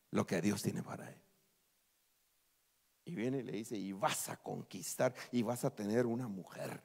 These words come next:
y vas a conquistar en ese lugar. Y el Dios Todopoderoso te bendiga, te haga fértil, te multiplique para que llegues a ser multitud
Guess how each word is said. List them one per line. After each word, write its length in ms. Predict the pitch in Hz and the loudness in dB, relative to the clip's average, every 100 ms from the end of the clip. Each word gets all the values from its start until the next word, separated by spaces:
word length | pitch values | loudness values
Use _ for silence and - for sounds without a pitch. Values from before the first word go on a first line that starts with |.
| - - | -18 -2
y 120 | 123 113 | 2 6
vas 220 | 117 - | 4 4
a 60 | - | -2
conquistar 600 | 110 - 123 - 120 107 | -4 -6 -10 0 2 2
en 140 | 98 | -4
ese 220 | 98 107 | -8 -10
lugar. 380 | 90 82 - - _ _ _ _ _ _ _ _ _ _ _ _ _ _ _ - | -14 -18 -20 -20 _ _ _ _ _ _ _ _ _ _ _ _ _ _ _ 6
Y 160 | 196 156 | 12 12
el 180 | 143 | 12
Dios 380 | 139 180 214 190 | 12 12 12 12
Todopoderoso 960 | 208 208 196 180 147 117 131 185 208 185 - - | 12 12 12 10 6 8 10 10 8 4 2 4
te 160 | 170 131 | 6 8
bendiga, 760 | 123 110 110 127 214 208 180 - - - | 6 4 4 6 8 8 6 2 -10 4
te 220 | 147 143 | 8 10
haga 260 | 170 147 | 10 8
fértil, 760 | - - - 220 202 165 196 170 - - | 4 -2 6 8 10 6 6 4 2 6
te 100 | 165 | 6
multiplique 840 | 151 143 - 120 - 247 220 208 | 8 4 2 0 6 6 8 8
para 480 | 156 - 170 139 127 | 6 4 6 6 6
que 160 | - 117 | 4 6
llegues 380 | 175 160 160 127 | 8 6 4 2
a 80 | |
ser 320 | - 185 170 - - | 8 10 10 6 8
multitud 720 | 160 127 - 113 - 226 | 10 10 6 6 12 12